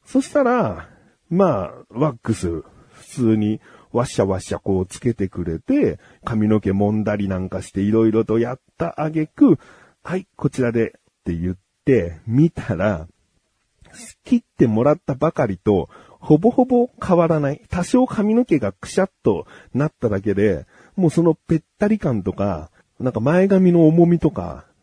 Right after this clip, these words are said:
全然変わってないんだよね。あ、完成がこれか、みたいな。うーん。なんかこれで、あの、切ってきました、つって店を出る人とは思えないなぁ、客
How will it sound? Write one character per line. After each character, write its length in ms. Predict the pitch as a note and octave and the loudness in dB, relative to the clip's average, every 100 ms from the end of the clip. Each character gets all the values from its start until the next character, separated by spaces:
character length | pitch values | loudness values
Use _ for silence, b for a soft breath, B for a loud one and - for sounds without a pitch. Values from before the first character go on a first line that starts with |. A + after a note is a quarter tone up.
| - | -2
全 200 | C3 G#3 | 2 4
然 120 | G3 | 2
変 160 | F#3 C#3+ | 0 -2
わ 80 | G3+ | -2
っ 20 | |
て 220 | - - | -6 -4
な 240 | F#3+ E3 F3 | -2 -2 -4
い 60 | |
ん 340 | D#3+ G#2+ E2+ D#2+ | -4 -4 -6 -6
だ 100 | D2+ | -6
よ 100 | D#2 | -4
ね。 180 | C3 G#3 _ _ _ _ - | -6 -6 _ _ _ _ -4
あ、 240 | C3 G#2+ - _ _ _ _ | -4 -4 -12 _ _ _ _
完 280 | - F#3 F#3+ | -2 0 0
成 240 | - F3+ E3+ | 2 4 4
が 120 | F3 | 2
こ 180 | - D#3+ | 2 2
れ 80 | |
か、 220 | E3 F3 G#2+ | 4 2 0
み 100 | F2+ | -6
た 80 | |
い 20 | D#2+ | -12
な。 180 | F2 - _ b b b b b b b b _ - | -14 -18 _ b b b b b b b b _ 0
う 80 | F3 | 2
ー 880 | F3 F3 E3+ E3 D#3+ D3 C#3+ C3+ | 2 0 0 -2 -2 -2 -4 -6
ん。 60 | B2 B B B B b b b b | -10 B B B B b b b b
な 80 | D3 | -6
ん 40 | C#3+ | -4
か 80 | C3+ | 0
こ 140 | D#3 | 2
れ 100 | E3 | 2
で、 360 | E3 E3+ D#3 - - A2+ A2 | 4 2 2 -4 -14 -18 -8
あ 120 | C#3 | -4
の、 140 | C#3+ C#3 | -4 -2
切 140 | D#3+ | -6
っ 20 | |
て 160 | - D#3 | -4 -6
き 120 | D#3+ | -4
ま 200 | E3 D#3 | -4 -6
し 100 | - | -6
た、 320 | D3+ C#3 B2+ | -6 -4 -6
つ 100 | - | -8
っ 20 | - | -8
て 100 | A#2 | -4
店 460 | A#2+ A#2+ C#3+ C#3 | -4 -2 -2 0
を 140 | A#2+ G#2+ | 0 2
出 200 | B2 B2+ | 2 2
る 300 | A2+ F#2+ - | 0 -2 -6
人 300 | - - A2+ | -8 -4 -2
と 140 | G#2+ | 0
は 160 | G2 G2 | 0 0
思 340 | G#2+ C3+ C3 | 0 -2 0
え 100 | C#3 | 0
な 220 | C3+ A#2 | 0 -2
い 160 | G#2 G2+ | -4 -4
な 640 | A2+ A#2 B2 B2 A#2 A2+ | -4 -4 -2 -2 -4 -6
ぁ、 40 | G#2+ | -10
客 180 | - | -10